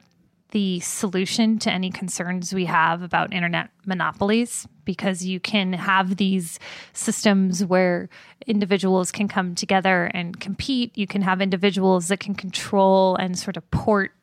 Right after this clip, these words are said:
their data to different applications. Um, a, a lot of what we don't like about the internet can be solved with this. And that is something that, um, I don't think is yet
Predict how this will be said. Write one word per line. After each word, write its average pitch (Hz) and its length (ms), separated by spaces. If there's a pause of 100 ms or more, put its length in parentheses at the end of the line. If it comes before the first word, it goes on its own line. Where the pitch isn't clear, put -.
their 175 500 (480)
data 190 500
to - 240
different 180 640
applications. 185 1160 (300)
Um, 190 440
a, - 380
a - 180
lot 254 240
of 247 120
what 233 160
we 220 140
don't 196 400
like 190 320
about 180 300
the 185 120
internet 175 400
can 190 180
be 180 120
solved 175 480
with 220 220
this. 262 380
And 208 220
that 240 220
is 233 160
something 185 640 (480)
that, 185 440 (120)
um, 185 520 (120)
I 220 140
don't 208 160
think 196 300
is 180 420 (640)
yet 202 640